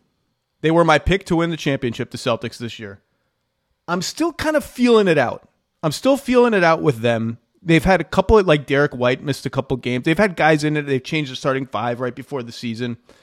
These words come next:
Um, they, they have the best net rating in the N B A.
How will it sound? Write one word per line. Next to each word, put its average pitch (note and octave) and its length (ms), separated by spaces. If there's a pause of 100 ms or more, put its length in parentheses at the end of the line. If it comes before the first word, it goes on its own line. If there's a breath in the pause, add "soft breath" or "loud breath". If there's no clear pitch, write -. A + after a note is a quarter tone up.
(440 soft breath)
Um, B2+ 400 (1200)
they, E3+ 480
they E3 260
have F3 220
the F#3 80
best F3+ 260
net G3 140
rating G3 240
in F#3 80
the F#3 80
N F#3 100
B E3 140
A. C3 240